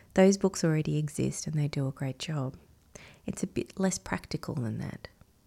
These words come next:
It also sits comfortably beside leadership books that explore mindset and behaviours and support creative, intelligent and autonomous thinkers and doers. And it's a bit more practical than that. Although this book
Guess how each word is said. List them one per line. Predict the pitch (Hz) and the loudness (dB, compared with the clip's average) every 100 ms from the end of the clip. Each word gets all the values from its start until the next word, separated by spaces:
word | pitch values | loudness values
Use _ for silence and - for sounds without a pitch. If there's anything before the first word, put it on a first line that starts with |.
| _ _ _ - - - - - | _ _ _ -20 -18 -18 -12 4
It | 208 | 6
also | 240 262 277 | 6 6 4
sits | 262 - | 4 -4
comfortably | - 185 - - 170 160 | -2 -2 -2 -2 0 0
beside | 165 - 156 151 160 | 0 -2 0 2 4
leadership | 160 160 - - | 4 2 -2 -6
books | - - - | -6 -8 -4
that | - | -4
explore | - - - 156 | -4 -4 0 2
mindset | 151 147 151 160 - - - | 4 4 2 0 -4 -6 -2
and | 156 | -2
behaviours | 156 156 147 151 151 165 - - | -2 -4 -4 -2 -4 -6 -6 -2
and | 165 | 0
support | 170 - 156 - | 0 -2 -4 -2
creative, | - 156 151 160 | -2 0 0 0
intelligent | 156 147 143 147 147 139 147 | -2 -2 -2 0 0 -2 -2
and | 143 | -2
autonomous | 147 - - 147 143 - | -4 -4 -4 -2 -2 -4
thinkers | - 147 147 135 | -4 -4 -4 -4
and | 143 160 | -6 -4
doers. | 151 147 - - - _ - - - - - - _ _ _ _ _ - | -4 -4 -8 -12 -16 _ -20 -20 -20 -20 -20 -20 _ _ _ _ _ 6
And | 190 190 - - _ - - | 8 6 2 -20 _ -20 -8
it's | 214 - | -4 -4
a | |
bit | 202 240 - | -2 -4 2
more | 220 226 | 4 4
practical | 226 - 156 - - - | 2 -4 -8 -8 -8 -6
than | 117 110 | -4 -4
that. | - - _ _ _ _ _ _ _ _ _ _ - _ - - | -6 -12 _ _ _ _ _ _ _ _ _ _ -20 _ -14 2
Although | 202 226 254 | 6 8 8
this | 294 - | 4 2
book | 277 277 | 2 0